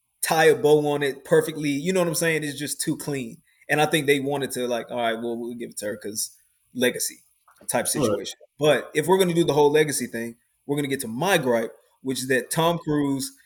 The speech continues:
Speaker 1: should have got this, uh, Oscar for Best Picture for Top Gun, because Top Gun literally brought people back to the movie theater. Nobody's talking about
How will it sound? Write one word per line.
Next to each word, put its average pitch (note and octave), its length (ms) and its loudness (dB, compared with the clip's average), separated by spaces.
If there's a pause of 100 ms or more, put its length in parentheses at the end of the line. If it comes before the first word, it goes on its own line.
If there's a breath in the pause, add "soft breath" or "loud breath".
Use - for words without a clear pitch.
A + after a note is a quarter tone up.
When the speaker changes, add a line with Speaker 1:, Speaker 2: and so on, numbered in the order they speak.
Speaker 1:
should E3 220 0
have D3+ 100 0
got C#3 240 4
this, C#3 300 -4
uh, C3 380 0 (480)
Oscar C3 340 2
for C3 100 -8
Best - 280 -2
Picture A2+ 420 -4 (400 soft breath)
for C#3 400 4
Top C3 280 2
Gun, A2 220 -12
because B2+ 500 0
Top E3+ 220 2
Gun E3 160 2
literally E3 320 4
brought C#3+ 220 2
people C3+ 220 -2
back B2+ 240 0
to B2+ 80 -6
the B2 60 -6
movie A#2+ 220 -4
theater. G#2+ 240 -10
Nobody's C#3 540 2
talking C#3+ 300 0
about A#2+ 360 0